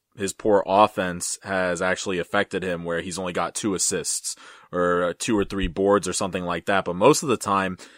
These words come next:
in terms of those columns on the stat sheet, um, we got nothing to worry about. So, um, yeah,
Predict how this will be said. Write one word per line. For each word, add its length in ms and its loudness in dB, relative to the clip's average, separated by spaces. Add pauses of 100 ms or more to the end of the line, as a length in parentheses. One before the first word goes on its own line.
(180)
in 120 -2
terms 300 2
of 100 -4
those 240 6
columns 380 4
on 140 0
the 60 -4
stat 320 6
sheet, 360 -4 (580)
um, 540 -4
we 240 -8
got 160 6
nothing 220 0
to 60 -6
worry 280 4
about. 380 -4 (420)
So, 420 6
um, 480 2 (480)
yeah, 180 8